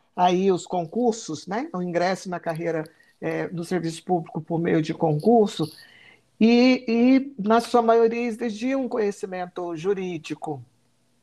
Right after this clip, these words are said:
É, e o que me motivou, de certa forma, é, a buscar o direito não pra fazer concurso pra Ministério Público ou mesmo pra magistratura,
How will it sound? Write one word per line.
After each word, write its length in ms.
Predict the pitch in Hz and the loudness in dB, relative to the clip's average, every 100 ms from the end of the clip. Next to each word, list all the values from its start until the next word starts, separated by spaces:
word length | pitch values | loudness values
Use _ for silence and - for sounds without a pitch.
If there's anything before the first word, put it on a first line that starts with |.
| _ _ _ _ | _ _ _ _
É, 480 | 165 156 156 156 147 - | -4 -2 -2 -2 -2 2
e 80 | |
o 100 | 208 | 2
que 140 | 202 254 | 4 4
me 120 | 247 | 4
motivou, 920 | 240 247 254 262 233 240 240 269 - | 4 4 4 -2 2 4 4 2 -6
de 160 | 220 214 | -6 -4
certa 300 | 226 226 240 | 0 0 -2
forma, 560 | 233 214 220 208 180 - _ _ _ - | 0 0 2 0 -6 -10 _ _ _ -8
é, 260 | 180 175 | -6 -4
a 120 | 160 - _ _ _ _ _ _ _ _ _ _ _ | -6 -8 _ _ _ _ _ _ _ _ _ _ _
buscar 540 | - - 226 262 277 | -8 0 2 2 0
o 100 | 208 | -2
direito 560 | 185 185 190 226 226 226 | -4 -4 0 2 0 -4
não 540 | 214 220 247 285 294 - | -4 0 0 0 -4 -4
pra 880 | 226 208 208 208 196 185 180 170 165 156 _ _ | -4 -2 -4 -6 -4 -4 -4 -6 -8 -14 _ _
fazer 300 | - 180 190 | -8 -6 -6
concurso 840 | 175 196 160 196 196 180 - 165 147 | -8 -10 -10 -4 -4 -4 -6 -4 -4
pra 340 | - 151 139 135 143 | -2 -2 -2 -6 -12
Ministério 560 | 156 151 151 143 160 131 | -10 -6 -6 -2 -2 -2
Público 680 | - 202 247 220 160 160 165 | 2 4 6 4 2 0 0
ou 60 | |
mesmo 300 | 156 160 160 | 2 0 -2
pra 160 | 156 160 | -4 -2
magistratura, 880 | 160 147 151 - 160 151 160 156 151 | -2 -4 -4 -4 -4 -2 0 0 -2